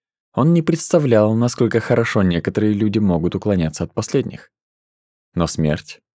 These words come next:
это по-прежнему единственное, что предстоит пережить каждому. Всех нас ждет один конец. Завоевываете ли вы мир или чистите ботинки тому, кто это делает,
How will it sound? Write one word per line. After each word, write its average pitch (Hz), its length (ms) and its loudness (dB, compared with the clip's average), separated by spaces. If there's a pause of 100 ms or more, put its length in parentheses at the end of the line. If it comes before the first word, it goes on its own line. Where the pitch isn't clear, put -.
(280)
это 135 240 0
по-прежнему 120 600 2
единственное, 85 760 0
что - 200 -4
предстоит - 580 0
пережить 80 440 -2
каждому. - 520 -4 (1040)
Всех - 340 -2
нас 131 220 0
ждет 95 320 0
один 87 300 0
конец. - 560 -4 (380)
Завоевываете 101 800 4
ли 95 80 4
вы 90 160 2
мир 85 440 -2
или 143 220 2
чистите 127 440 -2
ботинки 104 460 0
тому, 85 260 0
кто - 140 -2
это 82 200 0
делает, 92 480 -2